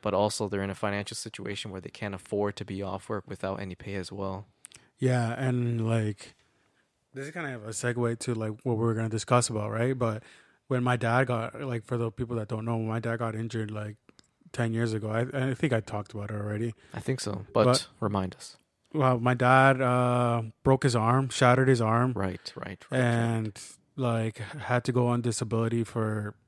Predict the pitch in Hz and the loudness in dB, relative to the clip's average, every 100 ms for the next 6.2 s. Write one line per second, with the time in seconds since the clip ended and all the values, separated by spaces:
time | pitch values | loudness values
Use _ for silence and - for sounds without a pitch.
0 | - 120 107 - 117 107 110 120 135 - | -8 -6 -6 0 0 0 0 0 -2 -4
1 | _ _ _ _ _ - 127 120 127 156 | _ _ _ _ _ 0 2 6 8 8
2 | 151 135 127 123 135 127 120 123 120 117 | 6 4 4 0 0 2 4 4 4 2
3 | 117 117 113 117 113 - _ _ _ _ | 2 0 -2 -2 -2 -6 _ _ _ _
4 | _ _ _ _ _ - 139 151 156 156 | _ _ _ _ _ -2 2 6 10 10
5 | 139 - 120 120 143 147 135 123 101 110 | 10 8 4 4 4 4 4 4 2 2
6 | 135 - | 0 -2